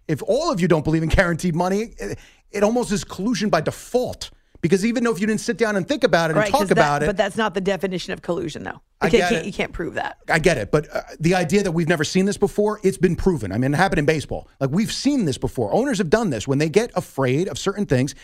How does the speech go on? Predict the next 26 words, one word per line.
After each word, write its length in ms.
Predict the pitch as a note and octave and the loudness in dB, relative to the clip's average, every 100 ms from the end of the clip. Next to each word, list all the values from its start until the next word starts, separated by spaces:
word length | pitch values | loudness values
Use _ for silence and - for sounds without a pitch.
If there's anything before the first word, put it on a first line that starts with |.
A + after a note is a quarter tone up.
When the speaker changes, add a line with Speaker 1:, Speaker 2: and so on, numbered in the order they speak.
| - - | -14 -2
Speaker 1:
it's 100 | - | 2
happened 280 | A#3 E3 | 2 2
before. 280 | A#2+ - F#2+ | -2 -4 -4
This 160 | D3+ - | -4 -2
is 80 | D3+ | 0
Speaker 2:
Hmm. 40 | |
Speaker 1:
dangerous, 560 | D3+ D3 D3 A3+ C4+ - - _ | 0 0 0 0 -2 -8 -18 _
and 100 | D3 | -2
it's 120 | D3+ | 0
a 40 | E3 | -2
slope 420 | - - F#3 G3+ | -4 0 0 2
that 120 | F3+ | 0
we 80 | D#3+ | 0
don't 140 | E3+ E3+ | 0 0
wanna 160 | E3+ | 0
go 100 | F3+ | 2
down, 240 | F3 D3 E3 | 2 2 0
'cause 100 | D3 | 0
I'm 100 | D3 | 0
not 160 | D#3+ | 0
insinuating 720 | D3 - - G#3 F#3+ E3+ D#3+ D#3 | -2 -2 0 0 0 0 0 2
that 180 | D3 - | 0 0
owners 300 | D#3+ F#3 F#3 | 0 0 -2
are 60 | |
doing 260 | G#3+ C#4+ B2+ | 0 0 0
this. 220 | F#2 | -2